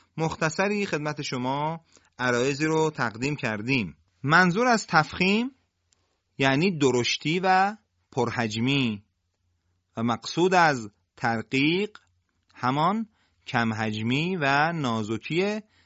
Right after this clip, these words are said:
صدای خروجی از دستگاه تکلمه. باید اذعان کنیم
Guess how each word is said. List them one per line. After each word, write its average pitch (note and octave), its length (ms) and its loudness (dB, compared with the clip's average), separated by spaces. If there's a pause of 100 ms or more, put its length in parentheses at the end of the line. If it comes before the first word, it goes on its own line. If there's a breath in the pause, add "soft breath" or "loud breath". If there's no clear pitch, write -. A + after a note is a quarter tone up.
(120)
صدای D#3 480 0
خروجی B2+ 480 0
از F#3 180 -2
دستگاه A#2+ 460 -4
تکلمه. F#2+ 800 -10 (300)
باید G#3 320 4
اذعان F#3+ 400 4
کنیم C#3 520 0